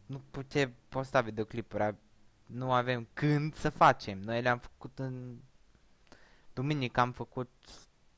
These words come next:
patru videoclipuri de Take It, din care am făcut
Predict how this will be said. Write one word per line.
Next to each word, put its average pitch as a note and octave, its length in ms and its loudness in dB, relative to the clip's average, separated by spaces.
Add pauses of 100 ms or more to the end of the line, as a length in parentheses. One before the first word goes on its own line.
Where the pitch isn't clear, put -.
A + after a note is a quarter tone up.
(600)
patru C3+ 320 6
videoclipuri A2 640 -6
de G#2 80 -8
Take G#2 340 -6
It, - 260 -12 (1700)
din C3+ 160 -8
care D3 180 8
am C#3+ 80 6
făcut - 320 -16